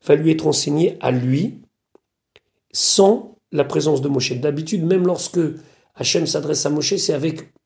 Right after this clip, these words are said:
Moshe, euh, s'adresse à Aaron, pardon, c'est avec Moshe et Aaron. Ici, Akadosh Baruch Hu va s'adresser que à Aaron. Bikroda, Bikrovai, Rachid expliquait, Bifrirai, ceux qui ont été choisis. Krovai et Frirai, des fois,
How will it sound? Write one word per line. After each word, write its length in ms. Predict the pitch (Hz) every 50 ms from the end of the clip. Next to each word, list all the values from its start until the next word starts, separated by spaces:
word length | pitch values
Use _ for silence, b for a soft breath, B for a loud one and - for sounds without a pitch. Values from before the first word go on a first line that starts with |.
| _ _ - 247
Moshe, 340 | 180 160 165 156 - - 196 202 202 - - _ _ -
euh, 100 | 139 127 131 131 B B B B
s'adresse 400 | - - 160 143 147 160 151 -
à 80 | 165 156
Aaron, 180 | 151 185 185
pardon, 320 | 180 175 165 165 190 208 208 B B B B
c'est 120 | B - 135
avec 200 | 139 135 - 147
Moshe 300 | 156 165 156 - - 190
et 100 | 208 151
Aaron. 400 | 139 143 117 123 127 143 - -
Ici, 540 | - 131 - - - 240 220 196 196 196 - B B B B B B
Akadosh 440 | B - - - - 196 180 151 151
Baruch 300 | 160 175 180 175 - -
Hu 240 | 233 214 196 202 -
va 100 | - 175
s'adresser 540 | - 180 165 143 147 147 - 208 185 180 B B B B _
que 160 | - 202 202
à 140 | 170 143 135
Aaron. 200 | 113 104 101 101 101 - _ _ _ b b b b b _
Bikroda, 680 | 160 151 180 160 - - - 127 123 120 131 139 135 - -
Bikrovai, 760 | 127 143 143 - - 123 117 107 113 117 143 185 220 233 - B B B B B
Rachid 300 | - 127 123 - 151 151
expliquait, 520 | 151 - - - 196 165 - 220 214 202
Bifrirai, 720 | 156 143 170 170 165 - - - 170 160 156 151 147 139 131 131 135 - _ _ _ _
ceux 220 | - - - 175
qui 220 | 160 160 - 165 160
ont 160 | 151 156 151
été 420 | 143 139 139 170 165 175 - - -
choisis. 500 | - - - 156 139 127 110 107 107 - - _ _ _ _ _ _ _ _ _ _ _ _ _ _ _ B B B B B _ _
Krovai 560 | - - - 156 160 147 170 156 139 143 160 135
et 60 | 123
Frirai, 460 | - - - 160 170 170 170 160 151
des 100 | 143 147
fois, 460 | - - - 170 156 147 156 160 -